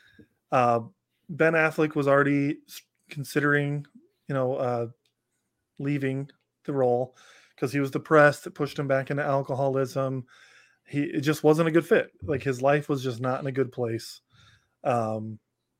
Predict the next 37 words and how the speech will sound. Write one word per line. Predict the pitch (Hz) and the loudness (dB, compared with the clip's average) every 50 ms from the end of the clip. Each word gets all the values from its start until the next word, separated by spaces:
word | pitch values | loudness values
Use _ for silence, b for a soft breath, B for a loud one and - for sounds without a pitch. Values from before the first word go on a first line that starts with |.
| _ | _
which | - 127 - | -16 -12 -10
is | 139 123 | -6 -2
what | 131 139 139 139 | 0 0 0 0
his | 139 127 | -2 -4
whole, | 110 131 135 131 | -2 -2 -4 -2
like, | 127 123 123 117 127 | -2 -4 -4 -6 -6
The | 123 127 | -6 -2
Way | 117 131 131 127 | 0 2 2 2
Back | 117 127 120 135 147 - - | 0 -2 -4 -4 -6 -6 -8
movie | 123 113 104 113 | -8 -8 -8 -8
is | 110 107 107 | -10 -10 -10
about. | 117 107 123 120 113 107 | -10 -8 -8 -8 -8 -8
That's | 127 123 - - | -12 -14 -12 -10
what | - 147 - | -12 -10 -8
makes | 143 131 123 - | -6 -8 -8 -6
that | - - | -6 -4
movie | 151 127 120 120 | -4 -4 -4 -6
so | 117 - 127 123 | -6 -4 -4 0
good. | 123 143 135 113 B B B B B B B B B B B B | 4 4 2 2 B B B B B B B B B B B B
But | - 151 147 147 175 | 12 12 12 12 12
no, | 170 151 131 139 | 10 10 10 12
it | 147 | 10
was | 160 175 - | 10 10 8
just | 226 208 - | 4 4 8
like | - 196 190 | 10 10 10
he | 190 202 | 8 6
talked | 185 208 190 190 180 | 6 6 6 6 6
to | 180 | 2
his | 165 156 | 4 6
best | 180 175 160 | 6 6 6
friend, | - 170 170 180 | 6 2 4 4
and | 180 160 | 4 2
his | 143 127 | 2 0
best | 117 - 147 151 - - | -2 -2 -2 -2 -2 0
friend | - 165 170 | 0 0 0
was | 165 156 | 2 4
like, | 165 160 151 151 - | 4 4 4 2 -4